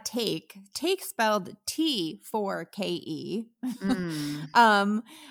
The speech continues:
Speaker 1: I loved it. It's dark. It's creepy. It has, like, this haunting instrumentation, which, again, is so their vibe. It's haunting and sexy all at the same time.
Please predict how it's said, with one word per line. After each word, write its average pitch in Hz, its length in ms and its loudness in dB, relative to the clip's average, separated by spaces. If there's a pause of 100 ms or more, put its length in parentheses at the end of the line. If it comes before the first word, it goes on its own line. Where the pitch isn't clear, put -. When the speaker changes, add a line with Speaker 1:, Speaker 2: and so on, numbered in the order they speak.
(140)
Speaker 1:
I 233 260 6
loved 311 260 6
it. 196 100 4
It's 175 240 0
dark. 190 440 4
It's 214 180 -2
creepy. 208 580 0
It 208 80 0
has, 190 180 -2
like, 185 160 -2
this 185 220 -6 (300)
haunting 202 540 -2
instrumentation, 190 920 -2
which, 170 240 -4
again, 180 840 -4 (300)
is 185 200 -2
so 180 220 0
their 185 180 0
vibe. 170 600 -2 (460)
It's 226 160 2
haunting 277 460 0
and 247 140 2
sexy 202 420 -2
all 180 180 6
at 180 80 -2
the 196 80 -2
same 175 260 -2
time. 180 540 -4